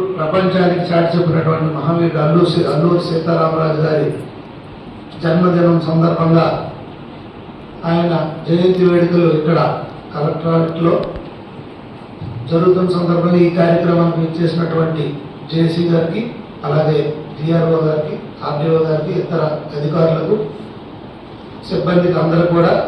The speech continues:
హృదయపూర్వక శుభాకాంక్షలు, నమస్కారాలు తెలియజేసుకుంటూ, అల్లూరి సీతారామరాజు గారు మన తెలుగువాడి పౌరుషం ఏంటో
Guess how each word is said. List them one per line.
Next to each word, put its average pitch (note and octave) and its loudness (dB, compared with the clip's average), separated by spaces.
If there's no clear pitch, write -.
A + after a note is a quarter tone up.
హృదయపూర్వక E3+ 2
శుభాకాంక్షలు, E3+ 2
నమస్కారాలు D#3+ 2
తెలియజేసుకుంటూ, E3 2
అల్లూరి F#3+ 6
సీతారామరాజు F3 2
గారు E3 2
మన E3+ 2
తెలుగువాడి G#3 6
పౌరుషం F#3+ 2
ఏంటో F#3 2